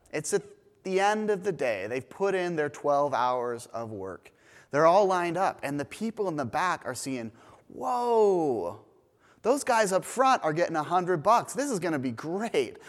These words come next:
I worked way longer than them. Think of the bonus that I'm gonna get."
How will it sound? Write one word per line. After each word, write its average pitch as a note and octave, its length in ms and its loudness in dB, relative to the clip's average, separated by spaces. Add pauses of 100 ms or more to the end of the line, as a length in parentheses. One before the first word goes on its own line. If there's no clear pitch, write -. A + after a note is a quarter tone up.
(140)
I B3+ 100 4
worked A3 320 4
way G#3 600 0
longer E3 400 0
than C3+ 180 -2
them. E3 320 -4 (300)
Think B3 520 -2
of D#3 360 2
the D3 100 -2
bonus E3+ 760 2
that C#3 160 0
I'm G#3 460 4
gonna B2 220 0
get." G2+ 480 -6